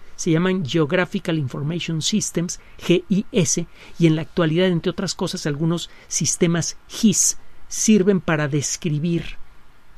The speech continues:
el comportamiento general de la pandemia de covid diecinueve. Bueno, pero regresando al tema.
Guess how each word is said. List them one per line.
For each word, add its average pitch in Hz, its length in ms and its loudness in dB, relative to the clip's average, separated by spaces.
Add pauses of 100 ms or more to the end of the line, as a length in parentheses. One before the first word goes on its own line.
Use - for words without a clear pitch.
(140)
el 147 160 -2
comportamiento 165 920 -2
general 151 420 -2
de 156 100 -2
la 135 100 -2
pandemia 147 560 -2
de 139 100 -8
covid 139 400 -8
diecinueve. 202 520 -6 (1300)
Bueno, - 180 -4
pero 180 160 2
regresando 202 460 2
al 143 100 -4
tema. 120 180 -8